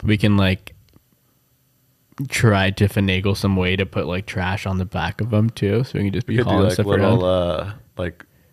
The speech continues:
Speaker 2: pannier bags or whatever they're called.
Speaker 1: Yeah. <laughs>
Speaker 2: Pannier bags?
Speaker 1: I don't know.
Speaker 2: Yeah.
Speaker 1: Like side bags almost, huh?
Speaker 2: Sure, yeah.
Speaker 1: That'd be sick.
Speaker 2: Or just, like, r-, like, uh, strap a, a golf, or not golf, uh, milk crate <laughs>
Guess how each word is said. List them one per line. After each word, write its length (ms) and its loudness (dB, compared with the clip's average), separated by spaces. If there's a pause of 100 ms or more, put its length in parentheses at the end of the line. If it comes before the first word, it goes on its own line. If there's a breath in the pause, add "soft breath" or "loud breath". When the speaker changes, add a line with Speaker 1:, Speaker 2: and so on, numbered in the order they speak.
(140)
Speaker 2:
pannier 340 -2
bags 480 -2
or 100 -6
whatever 320 -6
they're 100 -8
called. 280 -4
Speaker 1:
Yeah. 280 4
<laughs> 600 4
Speaker 2:
Pannier 280 2
bags? 180 -8 (180 loud breath)
Speaker 1:
I 80 2
don't 120 6
know. 140 6
Speaker 2:
Yeah. 180 0 (300)
Speaker 1:
Like 140 -2
side 280 -8
bags 300 -6
almost, 440 -2
huh? 220 2
Speaker 2:
Sure, 300 2
yeah. 380 2
Speaker 1:
That'd 160 -6
be 100 0
sick. 280 -2
Speaker 2:
Or 120 0
just, 220 -8
like, 400 -2 (260)
r-, 180 -10 (340)
like, 300 -2
uh, 260 2
strap 440 -2
a, 300 -2 (360)
a 40 -12
golf, 360 -2 (120)
or 240 -2
not 240 -6
golf, 300 -8
uh, 240 -2
milk 260 -6
crate 420 -6 (260 loud breath)
<laughs> 60 -4